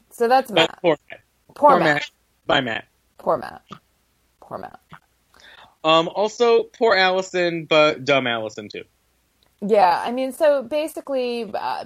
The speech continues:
Speaker 1: Allison has been fired. She's no longer president of D and D. Amanda
Speaker 2: Because
Speaker 1: ousted her.
Speaker 2: it's because she's wearing, like, a leather bomber jacket in the middle of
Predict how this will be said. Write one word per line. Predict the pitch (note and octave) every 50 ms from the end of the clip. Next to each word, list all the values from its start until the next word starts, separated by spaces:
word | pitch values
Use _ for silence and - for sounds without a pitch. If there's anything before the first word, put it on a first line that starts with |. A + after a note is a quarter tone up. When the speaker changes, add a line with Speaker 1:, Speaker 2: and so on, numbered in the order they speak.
| -
Speaker 1:
Allison | - - G#3 A3 A#3+ B3 - D4+ C#4
has | C4 C4 A#3+
been | A#3 B3+ B3 A#3
fired. | A3+ - F#3 C#3+ C3 C3 C3 C3 B2 D#3+ G3+ A#3 C4 - _ _ _ _ _
She's | - - G3 F3 E3
no | F#3+ F#3
longer | F#3 F#3 F#3+ F#3
president | G3+ - - G3+ F3 E3 F3+ F3 D#3+
of | D#3 D#3+
D | D3+ D#3 D3
and | D3 C#3+ C#3
D. | - A2+ G#2+ G#2 A#2 C#3 C#3+
Amanda | - - D#3 D3+ D3 D3 - -
Speaker 2:
Because | D#3+ D#3+ C#3+ D3 - - -
Speaker 1:
ousted | G3 - A#2+ -
her. | F#3 F#3 -
Speaker 2:
it's | - _ _ _ _ _ _ _ _
because | - F3 E3+ - F#3 E3 E3 -
she's | - E3+ D#3+ D3 D#3
wearing, | D3+ D#3+ D#3+ D#3+ D#3+ D#3+ D#3+
like, | D3+ D3 C#3+
a | - C#3
leather | C3+ D3 D3+ D3 D3+ C#3
bomber | A#2+ C3+ C#3+ C#3+ C#3+ C#3 B2+
jacket | B2 B2 B2 A#2 A2+ - A#2+ C3 -
in | C3+ C3
the | C3+ C3+
middle | C3+ C3+ C3 C3 B2+ -
of | - A#2+ A#2+ A#2 A#2 A2+ A2+